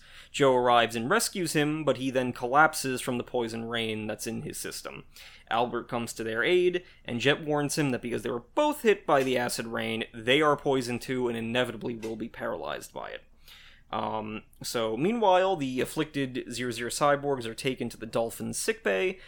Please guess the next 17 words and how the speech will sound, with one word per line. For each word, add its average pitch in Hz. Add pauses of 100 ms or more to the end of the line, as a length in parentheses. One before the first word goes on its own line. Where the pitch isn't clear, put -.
(240)
While, 117
uh, 110
Doctor 151
Kazumi 131
works 120
on 117
an 113
antidote 123
for 113
the 117
poison, 165
uh, 120
he 123
remarks 131
that 123
Doctor 254
Gilmore 185